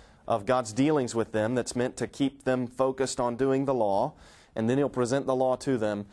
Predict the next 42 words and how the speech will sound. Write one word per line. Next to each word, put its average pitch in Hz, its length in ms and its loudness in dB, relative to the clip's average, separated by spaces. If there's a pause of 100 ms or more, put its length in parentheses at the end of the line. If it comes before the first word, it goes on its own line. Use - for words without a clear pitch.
(260)
and 107 160 -2
then 131 140 0
he 123 160 0
will, 113 400 0 (800)
uh, 101 260 -2
give 117 260 -2
them 107 320 0 (320)
his, 113 380 -4
his, 107 280 -6 (220)
the 113 100 -4
blessings 113 500 -2
and 107 100 -4
curses 117 340 -4
of 107 120 -2
the 101 60 -6
covenant 110 460 -2
and 95 100 -6
sort 110 180 -4
of 95 60 -6
his 104 140 -6
last 104 360 -2
will 110 180 -2
and 95 100 -6
testament, 101 500 -6 (540)
uh, 95 100 -2
before 104 280 -2
he 113 160 -2
dies, 98 580 -2 (280)
and 101 220 -4
then 101 160 0
the 98 80 -2
people 101 480 -4 (360)
go 107 180 0
up 98 100 -4
into 104 160 -2
the 98 120 0
land 101 300 0
in 95 60 -2
the 95 60 -4
book 95 160 -6
of 98 80 -6
Joshua. 110 480 -2